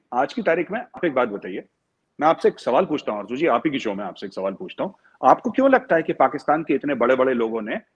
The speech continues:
dual citizenship ले रखी है? इन सब की properties बाहर है। नहीं, it is not because of corruption। It is not because of corruption alone। Corruption एक,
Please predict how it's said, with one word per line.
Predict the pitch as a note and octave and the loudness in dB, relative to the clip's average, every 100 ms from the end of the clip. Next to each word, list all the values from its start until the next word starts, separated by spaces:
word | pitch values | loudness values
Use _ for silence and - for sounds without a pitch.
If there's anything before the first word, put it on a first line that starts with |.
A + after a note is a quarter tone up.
| _ _ - | _ _ -12
dual | A2+ C#3+ E3 | -2 0 0
citizenship | D3 C3+ C#3+ C3+ C3+ | -2 -4 -4 -6 -4
ले | C3 | -2
रखी | C3 - C#3+ | -4 -8 -14
है? | F#3 _ _ _ _ _ _ _ _ - | -14 _ _ _ _ _ _ _ _ -8
इन | C#3 | -4
सब | D3 | -2
की | - | -2
properties | - B2 B2+ C#3 | 2 2 0 -4
बाहर | A#2+ A#2 | 0 -2
है। | G#2 - | -2 -6
नहीं, | B2+ F3+ A3+ | -2 0 2
it | E3+ | 0
is | F3 | 2
not | D#3 | 4
because | F#3 G3+ B3+ | 4 4 2
of | C4 | 2
corruption। | A#3+ G#3+ A#2+ - _ _ _ _ _ _ _ _ _ _ C3+ | 0 -2 -6 -10 _ _ _ _ _ _ _ _ _ _ -8
It | |
is | D3+ | -6
not | A#2 D3+ | -2 0
because | F#3 A3 | 0 0
of | G#3+ | 0
corruption | F3+ F#3 G3+ F3 | 0 0 0 0
alone। | F3 C3+ | -2 0
Corruption | C3 - F#3 | -2 -2 -2
एक, | F#3 | -2